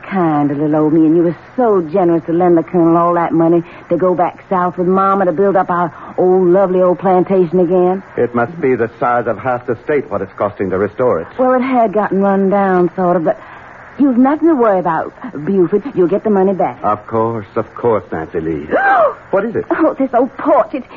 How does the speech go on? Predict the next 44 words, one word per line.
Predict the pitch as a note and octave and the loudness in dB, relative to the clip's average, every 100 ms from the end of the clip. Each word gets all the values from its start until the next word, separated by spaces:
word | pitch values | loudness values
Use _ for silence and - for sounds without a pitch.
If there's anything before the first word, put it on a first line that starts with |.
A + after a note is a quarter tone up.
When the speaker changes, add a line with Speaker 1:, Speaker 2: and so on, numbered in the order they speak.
| - | -8
Speaker 1:
it's | B3 | -6
starting | - D#4+ D#4 B3 | -4 -2 0 2
to | |
leak | A#3+ C#4 D#4+ A#3 - | 2 4 4 2 0
like | A#3+ F#3+ | -2 -2
a | - - | -12 -6
sieve. | F#4 C4+ D#3+ - - | 0 0 -2 -8 -8
Speaker 2:
I'll | A#2+ D#3 | -4 -2
have | E3 D3+ A#2+ | 0 -2 -2
William | B2+ B2 C3 | 0 0 0
look | A2+ A#2 | -2 -2
at | A2 | -4
it | A2 | -2
in | A2 | -2
the | |
morning. | A#2 G#2 D#2 C#2+ | 0 -2 -4 -6
Speaker 1:
That | B3 F#4 | -2 -2
big | F4+ D#4 | 0 2
old | D4+ | 2
lame | C4 C4+ C4+ C4 A#3+ | 2 0 2 2 2
brain. | A#3+ A#3 A#3 A3 - D4+ - | 2 0 0 -4 -8 -14 -2
Buford, | D4 B3+ G#3 A#3+ - | 0 0 -2 -6 -4
if | B3 | -2
we're | E4+ | -2
going | D4 A#3+ | -2 -2
to | G#3+ | -2
stay | G3+ | -2
here | G3 | 0
at | D#3 | 0
Westerly, | F3 E3 D3+ D#3 | 0 -2 -2 -4
I | - G3 | -2 -2
want | F3+ D3+ | 0 -2
some | C#3+ D3 - | -4 -8 -4
changes | B3 F#3+ D#3+ D3+ | 0 2 0 0
made. | F3 D3+ C#3 - - | -2 -2 -4 -12 -12
I'd | F4 G#3 | -6 -4
like | G#3 A3 | -2 -4
to | G#3 | -4
do | A3+ | -4
some | G#3+ G3 | -2 0
rebuilding. | G#3+ B3 F#3+ B3+ A#3+ A#3 C#4+ | 2 2 2 2 2 2 2
Speaker 2:
We | F4+ F4+ | 2 0
can | D3 | -2
discuss | C#3+ C#3+ - G3+ | -6 -8 -6 -6